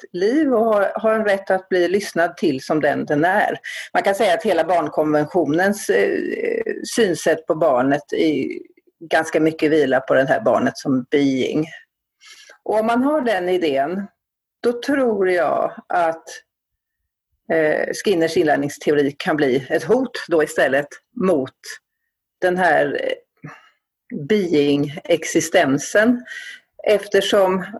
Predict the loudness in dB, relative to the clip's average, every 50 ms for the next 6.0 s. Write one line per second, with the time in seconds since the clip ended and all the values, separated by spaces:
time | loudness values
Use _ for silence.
0 | _ _ -6 -2 0 2 2 2 0 0 -2 -2 -4 -2 0 2 2 2 2 2
1 | 0 0 0 2 2 2 2 0 0 0 0 2 2 2 2 2 0 0 2 0
2 | -2 0 0 0 0 0 -2 -2 -2 0 0 2 2 2 0 0 -2 -4 -2 0
3 | 0 0 -4 -6 -4 -2 0 0 2 0 0 -2 -4 _ _ _ _ _ _ _
4 | _ _ _ _ _ -18 -4 -2 -2 0 0 -2 -2 0 0 0 0 -2 -4 -8
5 | -14 -8 _ -2 -2 -2 -2 -8 _ _ -8 -4 -2 0 0 0 0 -2 -2 -4